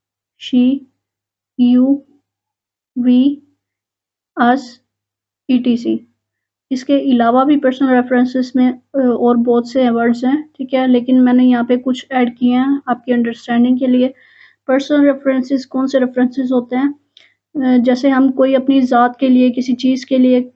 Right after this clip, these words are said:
उम, कोई चीज़ refer करते हैं, refer कर, उम, करने के लिए हम यूज़ करते हैं,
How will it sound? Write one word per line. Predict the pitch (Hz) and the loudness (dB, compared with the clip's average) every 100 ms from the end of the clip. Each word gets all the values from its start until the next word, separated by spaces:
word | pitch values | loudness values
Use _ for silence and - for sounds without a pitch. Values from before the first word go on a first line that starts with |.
| - | -4
उम, | 262 | -2
कोई | 254 254 247 | 0 0 0
चीज़ | 262 254 254 | -2 -2 0
refer | 240 240 269 262 | 0 0 -2 -2
करते | - _ 254 247 240 | -6 _ -6 -4 -4
हैं, | 240 | 0
refer | 240 247 269 | 0 0 -2
कर, | 247 247 - _ | -2 -4 -6 _
उम, | 254 247 240 | 0 2 2
करने | 254 254 254 | 2 0 0
के | 254 | -2
लिए | 240 | 0
हम | 240 240 | 2 2
यूज़ | 240 254 - | 2 0 -2
करते | 240 - 240 | -4 -4 -6
हैं, | 262 | -6